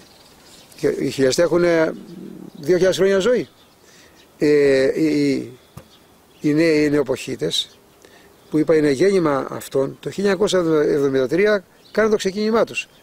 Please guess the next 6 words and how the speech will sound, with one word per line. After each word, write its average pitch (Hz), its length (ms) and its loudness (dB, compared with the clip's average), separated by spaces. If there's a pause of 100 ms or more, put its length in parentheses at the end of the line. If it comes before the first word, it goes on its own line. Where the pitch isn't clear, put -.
(640)
Να 160 180 -2
κάνουν 208 260 2
τι; 220 280 0 (600)
Να 139 420 0
αλώσουν 147 580 0
ψυχές. - 640 -8